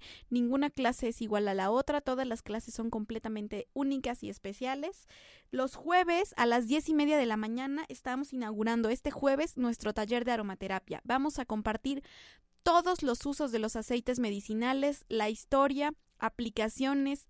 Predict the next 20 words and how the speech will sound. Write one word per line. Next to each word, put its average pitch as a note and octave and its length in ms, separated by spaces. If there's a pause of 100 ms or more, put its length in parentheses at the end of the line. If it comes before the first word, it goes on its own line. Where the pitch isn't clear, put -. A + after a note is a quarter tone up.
(240)
técnicas, D4 720 (520)
eh, A#3+ 340
todos F4 240
los D#4 160
procesos C4+ 420
de A#3+ 100
la G#3+ 100
aromaterapia. A3+ 800
Ahí C4+ 280
los D4 140
vamos C4+ 240
a - 20
estar B3 240
compartiendo, B3+ 640
cómo C4 240
funciona A#3+ 460
dentro A3+ 220
de G#3+ 60
nuestro G3+ 240
cuerpo, C#4+ 440